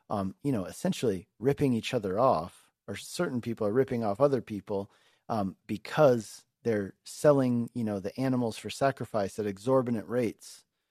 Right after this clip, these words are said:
And, um, Jesus flips over the tables, and he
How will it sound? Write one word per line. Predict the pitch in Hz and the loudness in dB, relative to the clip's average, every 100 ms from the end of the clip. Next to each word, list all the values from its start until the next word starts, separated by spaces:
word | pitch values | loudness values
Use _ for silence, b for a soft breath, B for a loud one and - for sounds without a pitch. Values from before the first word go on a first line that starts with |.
| _ _ _ _ - | _ _ _ _ -6
And, | 120 107 107 - - | -4 -2 -4 -8 -8
um, | 117 110 104 95 | -4 -4 -4 -6
Jesus | 127 135 120 - - _ | -2 -2 -2 -4 -10 _
flips | 160 143 - | 2 2 4
over | 135 113 | 2 2
the | 95 | -6
tables, | - 123 127 95 98 117 | -6 -4 -2 -2 -4 -6
and | 104 - _ | -8 -10 _
he | - 110 | -16 -14